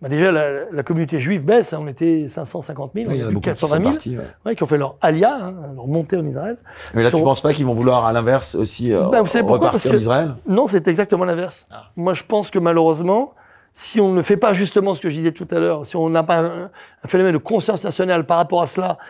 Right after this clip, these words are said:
Speaker 1: si on ne prend pas en compte que on est en train de défendre nos valeurs en Israël plutôt que de défendre des Juifs, oui, on risque de, de retrouver de nouveaux Mohamed Merah, de nouveaux Kouachi, et de, d'avoir de nouveaux Bataclan encore.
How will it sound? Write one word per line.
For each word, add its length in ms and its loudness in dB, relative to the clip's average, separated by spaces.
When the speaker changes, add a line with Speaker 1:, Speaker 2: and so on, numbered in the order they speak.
Speaker 1:
si 100 -2
on 40 -4
ne 20 -6
prend 120 2
pas 140 2
en 140 4
compte 260 -2
que 220 0
on 120 2
est 20 2
en 80 4
train 140 -2
de 60 -2
défendre 280 0
nos 80 2
valeurs 320 4
en 80 2
Israël 260 0
plutôt 200 -10
que 100 -6
de 60 -6
défendre 260 -6
des 80 -2
Juifs, 320 -2
oui, 140 4
on 80 6
risque 260 -2
de, 380 4
de 60 -4
retrouver 240 2
de 60 0
nouveaux 180 2
Mohamed 320 2
Merah, 320 2
de 80 -4
nouveaux 440 2
Kouachi, 440 -2
et 60 -6
de, 160 6
d'avoir 260 2
de 80 -2
nouveaux 220 2
Bataclan 400 0
encore. 300 -10